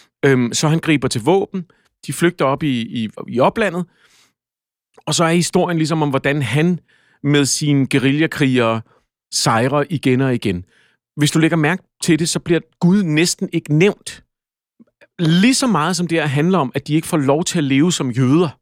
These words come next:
De får ikke lov til at leve efter loven,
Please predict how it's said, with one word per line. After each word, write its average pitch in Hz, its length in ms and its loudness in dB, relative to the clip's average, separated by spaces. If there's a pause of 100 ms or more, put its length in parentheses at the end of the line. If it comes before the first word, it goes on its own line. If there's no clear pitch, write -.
(1080)
De 143 60 -4
får 151 100 2
ikke 156 140 2
lov 151 160 2
til - 120 -4
at 147 80 0
leve 135 380 2
efter 131 260 -2
loven, 113 520 0